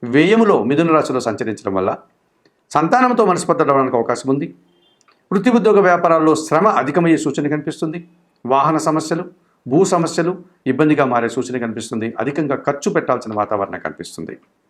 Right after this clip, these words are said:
తృతీయ వ్యయాధిపతి అయినటువంటి బుధుడు భాగ్యభావంలో మీనరాశిలో సంచారం కొనసాగిస్తున్నాడు.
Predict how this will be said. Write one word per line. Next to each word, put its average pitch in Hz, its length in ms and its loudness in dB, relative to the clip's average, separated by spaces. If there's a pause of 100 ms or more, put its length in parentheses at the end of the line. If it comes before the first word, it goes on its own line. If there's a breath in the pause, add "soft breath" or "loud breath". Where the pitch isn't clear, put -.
(1000)
తృతీయ 233 340 4
వ్యయాధిపతి 214 500 4
అయినటువంటి 214 380 2
బుధుడు 220 540 2 (420)
భాగ్యభావంలో 202 720 4
మీనరాశిలో 196 560 2
సంచారం 180 400 2
కొనసాగిస్తున్నాడు. 180 800 2